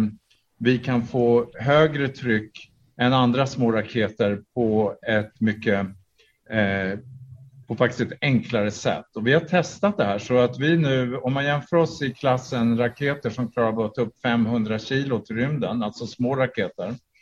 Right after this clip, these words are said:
Och vi har testat det här, vi har fått fram bra resultat och vi har åstadkommit dubbelt så hög, eh, tryck i våra kammare än vad någon annan har gjort.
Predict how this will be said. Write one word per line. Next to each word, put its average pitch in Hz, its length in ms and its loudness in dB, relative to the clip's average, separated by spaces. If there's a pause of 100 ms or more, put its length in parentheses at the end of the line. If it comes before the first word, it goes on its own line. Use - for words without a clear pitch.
(580)
Och 120 140 2
vi 131 60 8
har 131 60 6
testat 160 440 4
det 151 80 2
här, 143 200 4
vi 139 180 -2
har 131 340 2 (180)
fått 131 180 -6
fram 127 280 0
bra 127 200 4
resultat 131 680 0
och 123 380 -2
vi 120 220 0
har 117 600 2 (160)
åstadkommit 123 640 0
dubbelt 127 540 0
så 127 120 -2
hög, 110 500 0
eh, 104 280 2
tryck - 460 -4
i 127 140 -2
våra 117 280 2
kammare 104 520 0
än 107 160 -4
vad 104 120 0
någon 104 280 0
annan 101 380 -2
har 98 120 -10
gjort. 82 120 -14